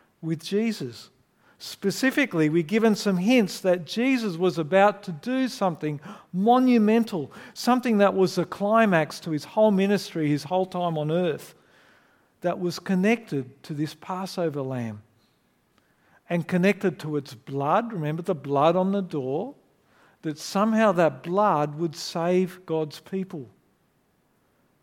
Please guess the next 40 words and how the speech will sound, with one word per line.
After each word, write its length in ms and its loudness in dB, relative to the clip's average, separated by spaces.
that 120 4
it 100 2
would 200 -4
deliver 440 2
people 400 -8
from 280 -10
slavery. 760 -8
And 160 0
so 220 4
have 160 4
a 40 -2
look 180 0
with 160 -2
me 100 0
at 140 -4
the 120 2
rest 380 2
of 80 -6
verse 400 -4
one. 420 -8
It 60 -8
was 100 -6
just 240 0
before 280 -2
the 80 0
Passover 600 -2
festival. 540 -6
Jesus 480 -2
knew 580 2
that 200 0
the 200 -4
hour 360 4
had 280 -2
come 360 -4
for 140 -10
him 280 -4
to 140 -10
leave 340 -2
this 260 -8
world 520 -6